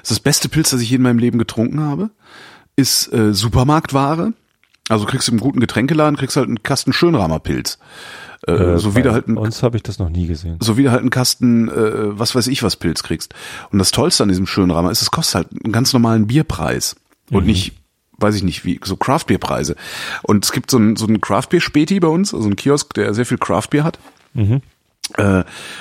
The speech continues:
Speaker 1: und da steht halt auch eine Flasche, da steht halt Schönramer dazwischen. Also Craft-Bier, alles mögliche. Ähm,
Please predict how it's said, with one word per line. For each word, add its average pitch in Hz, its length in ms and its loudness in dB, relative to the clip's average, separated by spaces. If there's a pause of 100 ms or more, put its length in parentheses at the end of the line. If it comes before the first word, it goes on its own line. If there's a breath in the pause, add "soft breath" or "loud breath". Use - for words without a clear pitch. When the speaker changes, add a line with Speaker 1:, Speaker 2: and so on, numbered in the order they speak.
(120)
Speaker 1:
und 117 60 0
da 110 60 2
steht 151 200 0
halt 139 100 4
auch 92 60 2
eine 123 100 2
Flasche, 143 320 0
da 120 80 -2
steht 131 200 0
halt 143 100 2
Schönramer 110 460 2
dazwischen. 92 340 -2
Also 110 160 0
Craft-Bier, - 540 -2
alles 101 200 -4
mögliche. 117 300 -2
Ähm, 107 460 0